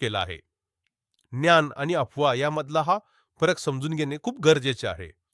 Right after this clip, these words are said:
जर तुम्हाला हा व्हिडिओ माहितीपूर्ण आणि वेगळा वाटला असेल तर लाईक नक्की करा आणि अशाच विज्ञान, भूगोल, अंतराळ आणि तथ्यांवर आधारित मराठी माहिती करत द्या.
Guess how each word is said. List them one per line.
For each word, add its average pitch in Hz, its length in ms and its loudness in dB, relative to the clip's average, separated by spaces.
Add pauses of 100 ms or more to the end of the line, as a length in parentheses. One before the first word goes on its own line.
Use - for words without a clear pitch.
(440)
जर 151 180 4
तुम्हाला 175 380 2
हा 151 140 4
व्हिडिओ 143 380 -2 (280)
माहितीपूर्ण 160 580 -4
आणि 135 260 -2
वेगळा 117 280 2
वाटला 147 300 0
असेल 147 280 -4 (420)
तर 175 120 2
लाईक 147 340 0
नक्की 165 260 -4
करा 87 380 -6
आणि 123 160 -4
अशाच 165 400 -4
विज्ञान, 120 600 -4
भूगोल, 117 420 -2 (340)
अंतराळ 127 420 0 (100)
आणि 147 160 -6
तथ्यांवर 151 520 -6
आधारित 131 380 -4
मराठी 127 320 -6
माहिती 135 320 -4
करत 151 200 -4
द्या. 127 180 -4